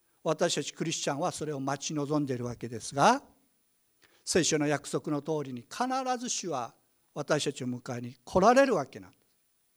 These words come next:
と同時に、神はご自分の民を見捨てたのではなく、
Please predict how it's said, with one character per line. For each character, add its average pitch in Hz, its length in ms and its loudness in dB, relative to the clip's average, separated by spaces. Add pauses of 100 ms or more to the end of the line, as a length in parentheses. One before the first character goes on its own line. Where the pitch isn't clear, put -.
(1000)
と 311 140 2
同 285 200 6
時 254 160 0
に、 262 240 0 (640)
神 269 340 6
は 220 200 6
ご 190 160 4
自 226 160 2
分 226 160 -4
の 214 140 -2 (160)
民 220 140 -2
を 185 40 -4
見 180 100 -2
捨 - 200 -6
て - 120 -12
た - 80 -2
の 202 120 6
で 165 100 0
は 147 140 0
な 127 160 -6
く、 233 380 2